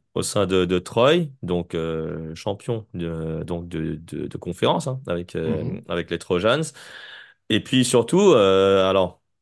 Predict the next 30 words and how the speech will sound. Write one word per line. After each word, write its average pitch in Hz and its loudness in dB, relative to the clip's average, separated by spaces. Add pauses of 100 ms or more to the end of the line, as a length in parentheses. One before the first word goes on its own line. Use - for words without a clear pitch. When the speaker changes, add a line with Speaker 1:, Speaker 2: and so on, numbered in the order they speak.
(100)
Speaker 1:
dans 90 2
les 87 2
vidéos 127 0
qu'on 113 -2
voit, 117 2
Ja-, 98 0 (160)
Javon 98 0
Solomon, 107 0 (720)
moi, 107 2
ce - -4
qui 90 -6
m'impressionne, 95 0 (800)
c'est - -6
vraiment, 98 4
euh, 85 2
le, 82 -2 (360)
l'explosivité, 92 0
quoi. 78 -6
C'est, 80 -4
oula, 87 -4 (240)
euh, 80 -4
les 82 -6
qualités 110 2
de 101 -4
vitesse 110 0
qu'il 98 0
a, 110 4
c'est, 85 -4 (580)
c'est - 0
incroyable. 95 2